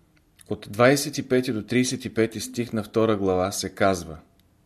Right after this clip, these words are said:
"И имаше в Ерусалим един човек на име Симеон. И този човек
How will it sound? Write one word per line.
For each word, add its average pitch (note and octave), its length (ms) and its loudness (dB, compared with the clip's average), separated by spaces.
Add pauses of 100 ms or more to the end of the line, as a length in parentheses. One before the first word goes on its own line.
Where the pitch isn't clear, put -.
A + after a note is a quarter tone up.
(460)
"И G#2 160 0
имаше A#2 380 0
в - 100 -12
Ерусалим F#2+ 680 -4 (580)
един A2 320 -4
човек G2 400 -2
на F#2 120 -4
име F2+ 240 -4
Симеон. E2 600 -6 (1000)
И - 160 -12
този G#2 280 0
човек F#2+ 600 -6